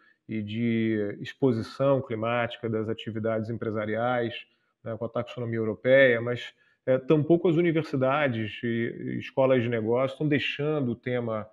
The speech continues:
de fora, né, das suas grades. Então, você tem, é, a Universidade de Roterdã,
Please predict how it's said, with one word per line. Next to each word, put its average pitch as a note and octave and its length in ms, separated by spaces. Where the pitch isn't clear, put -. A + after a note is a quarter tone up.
de A#2 100
fora, G#2 520
né, A2+ 200
das A2 180
suas A#2 260
grades. G#2+ 640
Então, A#2+ 160
você C3+ 160
tem, C3 640
é, A2+ 100
a A2 680
Universidade A#2+ 360
de A#2+ 60
Roterdã, A#2+ 1000